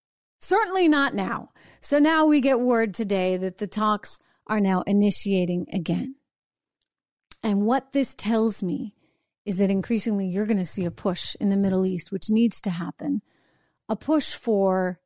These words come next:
a regime change. We don't want World War Three, don't get me wrong,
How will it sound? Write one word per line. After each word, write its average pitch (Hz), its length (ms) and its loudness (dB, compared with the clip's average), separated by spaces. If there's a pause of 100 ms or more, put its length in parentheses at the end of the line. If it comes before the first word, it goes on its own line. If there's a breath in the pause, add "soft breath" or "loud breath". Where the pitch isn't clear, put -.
(1500)
a 208 80 0
regime 196 380 4
change. - 500 -4 (1300)
We 254 80 0
don't 285 140 4
want 254 160 2
World 240 160 2
War 196 120 0
Three, 196 240 -2
don't 180 140 -2
get 190 120 -2
me - 100 -2
wrong, - 320 -6